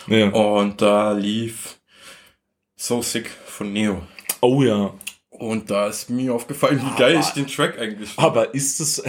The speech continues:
Speaker 1: <laughs> aber ist es wirklich ein Guilty Pleasure <laughs> oder ist nicht, äh, das schon wirklich eher Klassiker?
Speaker 2: Weiß,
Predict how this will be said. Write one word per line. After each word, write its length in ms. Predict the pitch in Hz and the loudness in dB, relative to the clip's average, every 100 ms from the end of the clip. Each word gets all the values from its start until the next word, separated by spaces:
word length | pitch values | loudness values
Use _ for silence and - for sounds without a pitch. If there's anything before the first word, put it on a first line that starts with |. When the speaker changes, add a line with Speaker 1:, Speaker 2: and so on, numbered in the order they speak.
| 170 | 2
Speaker 1:
<laughs> 180 | - - | 2 -2
aber 280 | - 110 113 | 0 0 2
ist 140 | 127 | 0
es 120 | - 131 | -2 -2
wirklich 180 | 151 | -4
ein 100 | 131 107 | -4 -2
Guilty 240 | 135 135 | -2 -2
Pleasure 600 | - 147 180 170 233 180 | -2 0 2 4 4 4
<laughs> 20 | |
oder 220 | 139 131 | 2 4
ist 180 | 120 139 | 4 2
nicht, 320 | 139 123 - 139 | -2 -4 -4 0
äh, 240 | 123 123 | 0 0
das 140 | 120 | -2
schon 340 | - 135 120 120 | 0 0 0 -2
wirklich 440 | 107 117 117 117 | -4 -4 -6 -2
eher 220 | 110 107 | 2 2
Klassiker? 680 | 110 - 123 113 117 151 | 0 0 2 4 4 4
Speaker 2:
Weiß, 80 | 113 | 2